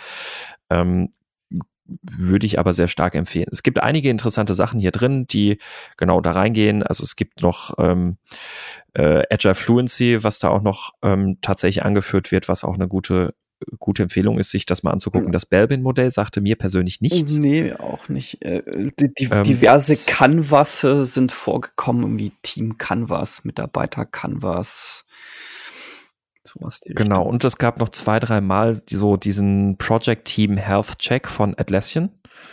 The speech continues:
Speaker 1: Den kenne ich auch noch nicht, habe ich auch noch nicht gesehen. Ähm, genau, und dann teilweise sind so Retrospektiven Modelle hier reingegangen, ähm, Teamresilienz, Reifegradmodell und sowas, äh, wie,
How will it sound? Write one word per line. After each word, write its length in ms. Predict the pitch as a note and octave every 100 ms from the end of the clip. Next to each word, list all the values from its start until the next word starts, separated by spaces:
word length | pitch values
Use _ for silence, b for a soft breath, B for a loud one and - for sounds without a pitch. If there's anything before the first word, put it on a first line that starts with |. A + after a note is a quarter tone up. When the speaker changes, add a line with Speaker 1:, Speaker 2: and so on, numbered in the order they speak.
| B B B B -
Speaker 1:
Den 80 | A2
kenne 160 | D3
ich 120 | G#2
auch 100 | A2
noch 120 | B2 E3+
nicht, 260 | G#3+ - _ _ -
habe 160 | A2
ich 80 | A2
auch 80 | G2+
noch 80 | G#2+
nicht 140 | F#2+
gesehen. 380 | - F#2 G2+ E3+ B B B B B B B B B B _
Ähm, 800 | - F#2 F#2 F#2+ G2 F#2+ G2 - _ _ - - _ _ _ -
genau, 360 | D3+ G2 -
und 80 | F#2
dann 240 | G2 G#2 - - -
teilweise 380 | - G#2 A2+ G2+
sind 180 | G#2 G2
so 240 | G2 A2+ -
Retrospektiven 720 | - G#2 G2+ - F#2+ - A2
Modelle 280 | A#2+ A2+ A2
hier 200 | G#2+ G#2
reingegangen, 840 | F#2+ G2+ G#2 F#2 G2 F#2+ F#2+ - -
ähm, 380 | - F2+ F#2 E2+ - -
Teamresilienz, 920 | - G#2+ G#2 G2 G2 F#2+ F#2 F#2 - -
Reifegradmodell 800 | - - - - - F2 F2 F2+
und 140 | -
sowas, 380 | - F2+ F2 -
äh, 280 | - F#2 - -
wie, 180 | - -